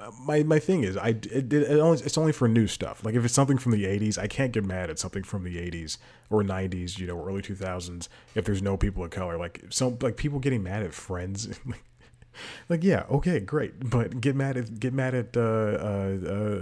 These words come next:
one of your little Disney movies where everybody has to be, uh, one color and be from one continent. John Oliver made a, uh, <laughs> a Marvel joke on,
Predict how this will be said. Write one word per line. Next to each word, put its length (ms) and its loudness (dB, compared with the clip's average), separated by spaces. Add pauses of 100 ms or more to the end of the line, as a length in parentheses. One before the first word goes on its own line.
(120)
one 160 0
of 40 2
your 80 2
little 160 2
Disney 360 2
movies 400 -4
where 360 -4 (400)
everybody 680 2 (200)
has 240 -4
to 80 -2
be, 360 -2 (180)
uh, 140 -6
one 240 -4
color 440 -4 (460)
and 140 -6
be 160 0
from 400 -4
one 160 -2
continent. 460 -8 (2500)
John 220 2
Oliver 380 2
made 340 2
a, 240 0
uh, 360 -2 (220)
<laughs> 200 -8
a 100 -6
Marvel 440 4
joke 460 -6 (1120)
on, 600 -4